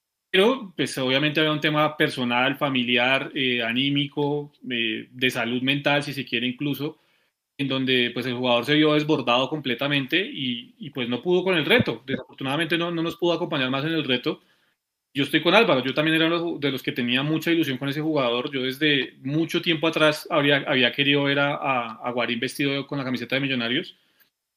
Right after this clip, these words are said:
Llegó en el momento equivocado, en donde no estaba bien, digamos, su universo más cercano no estaba bien, y,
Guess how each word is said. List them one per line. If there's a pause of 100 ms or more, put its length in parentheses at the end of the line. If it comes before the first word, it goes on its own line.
(180)
Llegó
en
el
momento
equivocado,
en
donde
no
estaba
bien, (280)
digamos,
su
universo
más
cercano
no
estaba
bien, (600)
y,